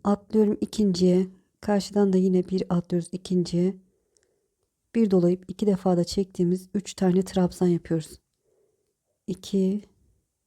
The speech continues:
üç. Bir tane atlıyoruz ikinciye. Karşıdaki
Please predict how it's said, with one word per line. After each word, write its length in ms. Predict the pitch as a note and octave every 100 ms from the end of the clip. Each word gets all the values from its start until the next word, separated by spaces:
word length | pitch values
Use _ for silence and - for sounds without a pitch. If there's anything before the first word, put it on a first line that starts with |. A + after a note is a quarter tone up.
| _ _ _ _ _ _ _ _ _ _ _ _ _ -
üç. 360 | F#3+ - - - _ _ _ _ _ _ _ _ _ _ _ _ _ _ _ _
Bir 160 | A3+ A3+
tane 360 | - G3+ F#3 F#3+
atlıyoruz 340 | F#3 G#3+ G#3
ikinciye. 680 | F#3 - G#3 G3 E3+ F3 F3+
Karşıdaki 840 | - G3 F#3+ - F#3+ F#3 G3 G3